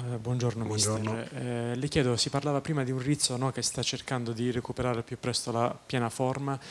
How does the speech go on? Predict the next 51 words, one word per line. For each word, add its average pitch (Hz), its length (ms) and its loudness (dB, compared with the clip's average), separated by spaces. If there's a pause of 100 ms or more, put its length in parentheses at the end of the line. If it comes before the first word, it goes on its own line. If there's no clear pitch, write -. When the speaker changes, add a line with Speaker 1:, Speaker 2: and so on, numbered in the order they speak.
(300)
Speaker 1:
Nel 143 160 2
suo - 180 4
scacchiere, 127 640 4
anche 123 280 0
per 117 160 -2
le 120 80 -4
caratteristiche 123 760 -2
che 127 140 -2
ha 120 80 4
nel 113 160 0
tre 127 140 -4
cinque 127 320 0
due 123 160 2
visto 120 280 -2
fino 127 160 -4
adesso, 131 380 4
quale 143 260 0
ruolo 123 480 6 (320)
potrebbe 127 360 -2
ricoprire, 135 560 4 (340)
mi 131 140 2
spiego, 120 560 4
una 131 180 2
mezzala 131 460 4
più 143 160 0
offensiva, 135 840 4 (140)
eh, 117 40 -6 (460)
quello 139 200 6
che 123 80 -2
potrebbe 123 320 0
essere 120 240 2
il - 40 -10
compito 120 380 -2
che 104 80 -8
stiamo 120 220 -2
vedendo 120 280 0
in 117 80 -4
questo - 300 -2
momento 117 480 -2
fare - 560 2
a 135 60 6
Deli, 156 540 6
eh, 127 140 -8
o 120 440 0
magari 127 440 4
anche 127 300 -2
dietro 120 240 0
la 117 80 0
punta? 139 560 2
Ecco, 123 160 -4
cosa, 123 420 -2